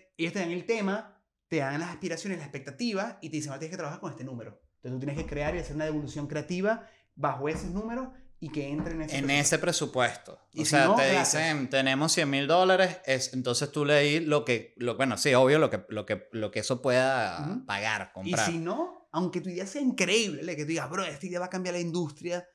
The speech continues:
Speaker 1: bro, si no entra en los números, no, gracias, ¿para qué me lo pre-? O sea, es como una ofensa para mí que tú me estés dando esto, este, este tratamiento. Si te dije este presupuesto, ¿por qué me mandas un presupuesto mucho más alto?
Speaker 2: Pero también estamos hablando de videoclips que, ¿cuántos, cuánto, por ejemplo,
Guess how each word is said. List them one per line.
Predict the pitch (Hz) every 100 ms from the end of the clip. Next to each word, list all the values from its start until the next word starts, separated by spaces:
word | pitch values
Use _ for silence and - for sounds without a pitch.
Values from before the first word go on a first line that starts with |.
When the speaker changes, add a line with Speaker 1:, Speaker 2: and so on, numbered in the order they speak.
| _ _ _
Speaker 1:
bro, | - -
si | 131
no |
entra | 123 135
en |
los | 160
números, | 120 135 139
no, | 151 147
gracias, | 147 135 123
¿para | 120
qué | 127
me | 151
lo |
pre-? | -
O | 120 143 -
sea, | 151
es |
como | 165
una | 170
ofensa | 165 175 151 175
para | 147
mí | 143 147
que | 160
tú | 147 170 170 _ _ _
me | 165
estés | 151 165
dando | 170 185
esto, | 180 175
este, | 151 147
este | 151 165
tratamiento. | 170 165 165 147 135
Si | 131 139
te | 156
dije | 165 170
este | 160
presupuesto, | 165 165 156 175 170
¿por | 156
qué | 135
me | 139
mandas | 147 151
un | 151
presupuesto | 156 123 117
mucho | 143 147
más | 139 139
alto? | 123 -
Speaker 2:
Pero | 160 160
también | 165 165 170
estamos | 196 233 233
hablando | 208 143 139 139 180
de | 180
videoclips | 135 123 120 120 127 131 131 - -
que, | 180 175 135 101 98 92 87 _
¿cuántos, | 131 127 160 160 -
cuánto, | 139 135 165
por | 170
ejemplo, | 131 123 120 135 147 120 98